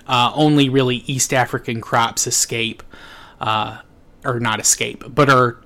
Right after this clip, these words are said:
uh, l-, uh, taken out of Africa, uh, you know,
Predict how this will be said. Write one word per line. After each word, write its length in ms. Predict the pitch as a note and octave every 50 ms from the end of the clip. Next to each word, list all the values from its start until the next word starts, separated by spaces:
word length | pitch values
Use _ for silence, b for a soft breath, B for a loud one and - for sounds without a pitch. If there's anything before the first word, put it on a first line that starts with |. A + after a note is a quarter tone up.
| - - -
uh, 340 | D3+ B2 A#2+ B2 A#2 A#2 A2+ - - - -
l-, 320 | D3+ C#3+ C3+ C3 C3+ C#3+ - - - -
uh, 320 | - B2 A2+ A2+ A2+ A2 - -
taken 400 | - - - F3 F3+ F3 - C#3
out 220 | C3 C3+ D3+ C#3 C3+
of 80 | B2+
Africa, 640 | B2+ A#2 A#2+ A#2 - - A2 - - A#2 A2 - - - - B B B B B B B B B B -
uh, 360 | - A2+ A2+ A2 G#2+ G#2+ A#2 - - - - - - - _ _ _ _ _ _ _ _ -
you 160 | E3+ C3+ B2
know, 160 | A2 A2 -